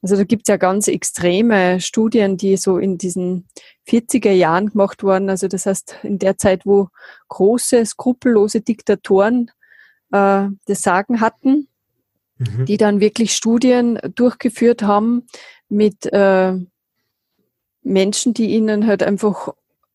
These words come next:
Speaker 1: ausgeliefert waren. Und die sind ethisch zwar wirklich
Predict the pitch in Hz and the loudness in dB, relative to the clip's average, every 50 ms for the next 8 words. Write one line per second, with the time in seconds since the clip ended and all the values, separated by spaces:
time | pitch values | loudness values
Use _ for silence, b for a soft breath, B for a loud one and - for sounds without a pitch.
0 | _ _ _ _ _ _ _ _ _ - 190 202 220 - - - 240 214 196 220 | _ _ _ _ _ _ _ _ _ -2 0 0 0 -2 0 2 2 4 4 2
1 | 247 - - - 240 - 190 180 180 185 208 247 302 349 330 _ B B B B | 2 2 0 -2 -2 0 0 2 2 2 2 0 -2 -4 -6 _ B B B B
2 | B B B B B B B B - - 214 208 196 - - 214 - 220 220 202 | B B B B B B B B -8 -4 -2 -2 -2 -4 -10 -10 -4 -2 0 2
3 | 233 214 208 208 - - - - 214 214 - - 247 - - - - - _ _ | 2 0 0 -2 -4 -4 0 0 0 0 0 -2 -2 -2 -2 -6 -8 -10 _ _
4 | _ _ _ _ - - - 208 202 208 233 226 - 233 202 - - - | _ _ _ _ -12 -2 0 2 2 2 0 0 -2 -4 -4 -4 -10 -14